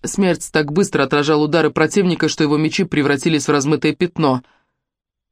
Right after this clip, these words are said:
«Скоро здесь будут зубастые, идиот!» — крикнула Ларк Джоулю из своего укрытия под ближайшим утесом. «А я в курсе, хитрая сучка.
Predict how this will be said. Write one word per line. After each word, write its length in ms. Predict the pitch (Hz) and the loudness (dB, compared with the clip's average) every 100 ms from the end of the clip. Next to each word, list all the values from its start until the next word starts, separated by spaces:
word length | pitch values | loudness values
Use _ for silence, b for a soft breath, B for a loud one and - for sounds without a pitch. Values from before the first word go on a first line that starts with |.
| _ _ _ | _ _ _
«Скоро 400 | - - - 254 | -12 -6 0 2
здесь 220 | 220 269 | 4 2
будут 260 | 214 277 240 | 2 2 2
зубастые, 600 | 262 247 277 - 269 240 | 2 2 2 0 2 2
идиот!» — 480 | 208 285 302 202 - B B B B _ _ _ - | 2 2 4 2 -4 B B B B _ _ _ -8
крикнула 580 | 147 143 143 139 139 - | -6 -4 0 0 0 -2
Ларк 460 | 147 147 139 - - _ 165 | 0 0 -2 -8 -20 _ -8
Джоулю 460 | 156 202 151 139 | 0 2 2 2
из 100 | 143 | 0
своего 280 | - 156 151 | 0 0 2
укрытия 460 | 147 185 202 196 175 | 0 0 0 0 0
под 220 | 175 151 | 0 -2
ближайшим 520 | 147 147 156 147 156 | 0 2 2 0 -2
утесом. 540 | 160 - 135 - 135 135 _ _ _ _ _ _ _ _ _ _ _ _ _ _ _ | -2 0 -2 -2 -6 -6 _ _ _ _ _ _ _ _ _ _ _ _ _ _ _
«А 120 | - 165 | 0 2
я 160 | 320 | 2
в 60 | - | 2
курсе, 380 | 349 330 - 151 | 2 2 2 -2
хитрая 400 | 170 160 156 160 | 0 0 2 2
сучка. 500 | 165 143 - 139 | 0 -2 -2 -4